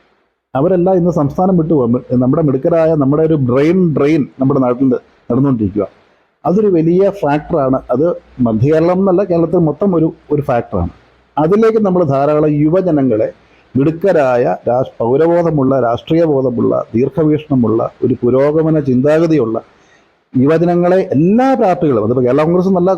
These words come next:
കോൺഗ്രസ് എന്നല്ല, സി പി എം എന്നല്ല, എല്ലാ പാർട്ടികളും അവരെ കൈപിടിച്ച് രാഷ്ട്രീയത്തിലേക്ക് കൊണ്ടുവരേണ്ടത് ഒരാവശ്യമാണ്. അതുപോലെ തന്നെ ഇവിടെ ഉള്ള വിവിധ മതവിഭാഗങ്ങളുടെ അവരുടെ പരാതികളും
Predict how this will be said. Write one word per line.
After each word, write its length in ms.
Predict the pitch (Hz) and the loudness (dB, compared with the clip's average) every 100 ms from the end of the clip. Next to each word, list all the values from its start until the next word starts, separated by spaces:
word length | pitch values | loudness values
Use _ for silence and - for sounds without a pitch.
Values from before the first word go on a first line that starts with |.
| 165 | 0
കോൺഗ്രസ് 300 | 208 175 196 | -2 -2 -2
എന്നല്ല, 200 | 175 175 139 | 0 0 -2
സി 80 | 135 | -2
പി 60 | 170 | -2
എം 60 | 175 | -2
എന്നല്ല, 200 | 165 - 104 | -2 -2 -2
എല്ലാ 220 | 139 196 202 | 0 0 0
പാർട്ടികളും 400 | 170 147 147 151 - | -4 -2 0 0 -2
അവരെ 180 | 127 165 - | 0 -2 -2
കൈപിടിച്ച് 480 | 139 180 180 165 160 135 | -2 0 0 0 0 -2
രാഷ്ട്രീയത്തിലേക്ക് 560 | 127 147 135 135 131 117 | -2 -4 -2 -2 0 0
കൊണ്ടുവരേണ്ടത് 500 | 113 127 123 123 151 - - | 0 0 0 0 -4 -4 -2
ഒരാവശ്യമാണ്. 520 | 160 151 151 117 - _ _ _ _ _ _ _ - | 0 -2 -2 -8 -10 _ _ _ _ _ _ _ -4
അതുപോലെ 340 | 165 196 220 208 | 0 2 2 0
തന്നെ 180 | 170 175 185 | 0 0 0
ഇവിടെ 180 | 160 180 175 | 0 2 2
ഉള്ള 140 | 165 170 | 2 2
വിവിധ 220 | 156 165 180 160 | 0 0 0 0
മതവിഭാഗങ്ങളുടെ 1040 | 147 160 147 139 143 143 143 135 107 - - _ _ _ 131 | 0 0 0 0 0 0 0 0 -2 -6 -16 _ _ _ -2
അവരുടെ 280 | 139 156 156 | 0 0 0
പരാതികളും 560 | 151 139 135 123 110 - | 0 0 0 0 0 -2